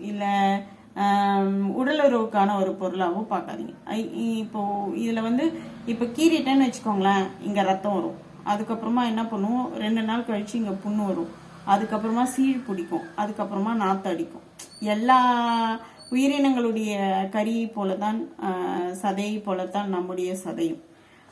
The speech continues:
அடுத்தது, அதே மாதிரி பெண் உடலை பெண் உடலாக பார்க்காதீங்க, சக உயிரினமாக பாருங்க. ஏன்னா எனக்கு ஒரு முறை ஆக்சிடென்ட் ஆச்சு.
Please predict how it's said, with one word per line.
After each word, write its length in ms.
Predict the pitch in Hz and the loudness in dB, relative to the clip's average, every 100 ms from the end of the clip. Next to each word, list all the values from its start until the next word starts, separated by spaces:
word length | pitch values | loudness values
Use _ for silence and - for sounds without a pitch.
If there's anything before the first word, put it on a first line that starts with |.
| - - - - - _ _ | -20 -20 -20 -20 -20 _ _
அடுத்தது, 960 | 240 262 277 269 269 254 311 330 339 - | 4 6 4 2 2 4 4 8 8 8
அதே 360 | - 220 247 302 | 4 4 6 6
மாதிரி 320 | 285 233 277 | 6 4 2
பெண் 280 | - 285 359 | 2 2 2
உடலை 340 | 370 285 285 | 2 4 4
பெண் 260 | - 269 330 | 4 4 4
உடலாக 500 | 392 349 277 233 - | 4 6 6 6 4
பார்க்காதீங்க, 680 | 269 208 202 190 185 190 - | 2 2 4 0 0 -4 -6
சக 320 | - 214 277 | -2 0 2
உயிரினமாக 800 | 254 240 240 226 208 208 220 220 | 0 0 0 0 0 -2 -2 -2
பாருங்க. 300 | 185 175 175 | -2 0 -2
ஏன்னா 420 | - - 214 233 | -4 -6 -2 0
எனக்கு 220 | 233 226 | 0 -2
ஒரு 100 | 226 | 0
முறை 160 | 254 269 | 4 6
ஆக்சிடென்ட் 540 | 226 311 320 269 185 | 6 2 0 0 2
ஆச்சு. 280 | 170 165 165 | 0 -4 -10